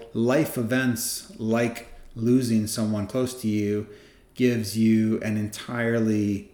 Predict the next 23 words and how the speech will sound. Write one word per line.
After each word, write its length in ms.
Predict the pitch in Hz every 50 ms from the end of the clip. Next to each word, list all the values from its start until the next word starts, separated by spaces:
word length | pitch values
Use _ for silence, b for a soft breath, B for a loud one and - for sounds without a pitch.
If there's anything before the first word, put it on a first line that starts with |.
| _ - -
different 580 | 120 113 - - 117 110 104 104 101 - - - - - - - _ _ _ _ -
perspective, 880 | - 87 - - - 135 135 - - 139 135 131 123 113 113 - - - 113
worldview, 880 | 110 113 120 127 113 110 104 113 117 120 120 120 120 120 120 123 123 - -
and 180 | 113 107 107
just 220 | 113 123 120 - -
keeps 500 | - 151 143 127 - - - - - B B B B B B B B -
everything 520 | - 139 139 147 151 131 - 135 127 120 120
that 180 | 120 110 -
we 140 | 110 110 110
do, 600 | 104 98 117 123 123 120 117 113 113 110 104 - b b b b b b b b b - -
keeps 260 | - - 127 - -
everything 580 | 123 117 110 113 110 - 113 107 107 104 101 -
in 200 | 101 107 104 101
perspective. 840 | 98 110 98 - - 98 98 - - 110 - - 104 101 - - - - - - -
And 120 | - 127
I 20 | 139
think 160 | 151 180 -
for 100 | 151 135
both 240 | 120 - 117 117 143
of 140 | 127 107
us, 220 | 127 123 117 - -
it 120 | 120 110
was 600 | 113 113 113 110 110 107 104 104 - - - -